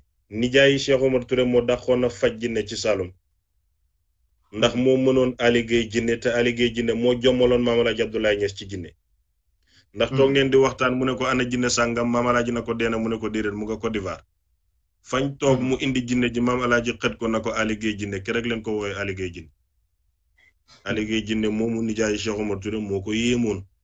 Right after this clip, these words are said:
Speaker 1: Ndax moo ko
Speaker 2: Mhm.
Speaker 1: jàngaloon xaatimi Souleymane bi ñuy sangoo juróom-ñaari fan tey faj jinne.
Speaker 2: Mhm.
Speaker 1: Kon ci famille bu fort la bokk.
Speaker 2: Mhm.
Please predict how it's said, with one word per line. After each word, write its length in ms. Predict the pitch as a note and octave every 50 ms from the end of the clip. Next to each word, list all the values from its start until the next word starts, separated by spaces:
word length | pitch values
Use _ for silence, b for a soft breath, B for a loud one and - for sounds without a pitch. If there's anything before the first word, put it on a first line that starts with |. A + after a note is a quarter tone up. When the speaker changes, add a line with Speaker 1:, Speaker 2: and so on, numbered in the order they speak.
| _ _ _ _ _ _ _ _ _ _ _ -
Speaker 1:
Ndax 180 | F#2 G2+ G2+ G#2+
moo 160 | A2+ A#2 A#2
ko 100 | A#2 A#2
Speaker 2:
Mhm. 80 | A2+ A2+
Speaker 1:
jàngaloon 440 | A#2 A2+ A#2 A#2 A2+ A#2 A#2 A2+ G2+
xaatimi 380 | - A2+ A2+ A2+ A#2 A2+ A2+ A2
Souleymane 500 | - A#2 A2+ A2+ A2 A2+ A2 G#2+ G#2+ G#2+
bi 80 | A2 G#2+
ñuy 140 | A#2 A#2+
sangoo 320 | A#2 - A#2+ A#2+ A#2+ A#2+ A#2 A2
juróom-ñaari 460 | A2+ A#2 A#2 A2+ A2+ A2 A2 G#2+ G#2
fan 220 | G2+ G#2+ G#2+ G2+ F#2+
tey 140 | G#2+ G#2
faj 200 | G2 - G2+ F#2+ F#2 -
jinne. 200 | F#2 E2+ D#2 - _ _ _ _ _ _ _ _ _ _ _ _ _ _ _ _ _ _ _ _ _ C3
Speaker 2:
Mhm. 220 | C3 B2+ G#2+ G#2 - - _ _ _ _ _ _ _ _ _ _
Speaker 1:
Kon 200 | B2 B2 B2 C#3 C#3+ - _ _ _ _ _ _ _ _ _ -
ci 260 | - C4 C#4+ - - -
famille 400 | - - C#3+ C#3 C#3 C3+ B2+ B2
bu 80 | B2
fort 360 | A#2 - - C3 C3 C3 C3 B2+
la 100 | A#2+ G#2
bokk. 220 | G2 F#2+ F#2 - - _ _ _ _ _ _ _ _ _ _ _ _ _ _ _ _ _ _ _ _ _ _ _ _ _ _ _
Speaker 2:
Mhm. 220 | C#3 C3+ - -